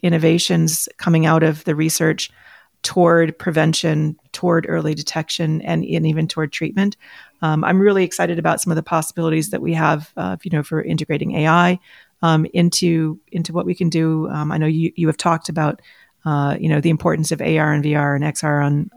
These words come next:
on, um, previous episodes. There are now, um, you know, systems that are using A R and, and V R to predict dementia, um, and to treat it. You know, so there's,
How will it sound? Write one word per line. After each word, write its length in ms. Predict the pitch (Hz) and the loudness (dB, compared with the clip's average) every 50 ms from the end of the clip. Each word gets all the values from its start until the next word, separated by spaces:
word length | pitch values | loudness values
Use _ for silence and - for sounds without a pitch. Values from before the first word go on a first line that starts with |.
| _ | _
on, 380 | 180 151 147 143 143 175 - - - | -8 -6 -6 -6 -6 -8 -10 -12 -12
um, 160 | - 156 151 151 | -8 -8 -8 -4
previous 300 | - 180 175 - - - | -2 -2 -2 0 0 -2
episodes. 520 | 175 - 165 - - 170 165 160 - - - - - - - _ _ | -2 -2 -2 0 2 2 2 2 0 -4 -12 -20 -20 -20 -20 _ _
There 200 | - 175 165 - | 2 4 4 4
are 360 | - 170 165 165 160 165 165 - _ _ _ _ _ | 2 0 0 0 -2 -2 -4 -6 _ _ _ _ _
now, 600 | - 170 170 170 170 165 165 160 160 160 160 160 - | 2 2 4 4 4 4 2 2 2 2 0 -2 -2
um, 420 | 165 156 147 147 147 147 147 151 - | -2 -2 0 0 2 0 0 -2 -2
you 80 | - 165 | 0 2
know, 140 | 151 143 | 2 2
systems 440 | 143 - - 185 175 - - 175 156 | 2 2 2 2 2 2 2 2 2
that 80 | - 160 | 2 2
are 60 | 160 | 2
using 440 | 160 156 165 185 185 180 160 147 151 | 2 4 4 4 4 4 2 2 2
A 100 | 156 156 | 2 2
R 100 | 156 156 | 2 4
and, 200 | 151 151 151 151 - - | 4 2 2 0 -2 0
and 140 | 165 160 147 | 0 0 2
V 100 | 156 160 | 2 2
R 220 | 156 151 156 151 - _ _ _ - | 2 2 0 -2 -6 _ _ _ -2
to 160 | - 180 170 | 2 2 2
predict 520 | - - 185 170 165 165 165 - - - | 2 2 0 2 2 0 0 0 -6 -4
dementia, 540 | - - 156 156 165 170 - - - - - - _ _ _ _ _ _ | -2 2 4 4 4 4 2 0 -4 -6 -6 -10 _ _ _ _ _ _
um, 160 | - 160 156 165 | 0 0 0 2
and 220 | - 165 190 208 202 - - - | 2 2 0 0 -2 -4 -6 -6
to 100 | - 165 | -6 -4
treat 280 | 151 - 190 190 160 - | 0 2 4 4 4 4
it. 200 | - - - - _ _ _ _ _ _ _ _ | 2 0 -4 -12 _ _ _ _ _ _ _ _
You 100 | 165 156 | -4 -2
know, 100 | 151 160 | -2 -2
so 260 | - - 185 170 165 | 0 2 4 4 4
there's, 320 | 165 170 170 165 - - | 4 4 4 4 2 -2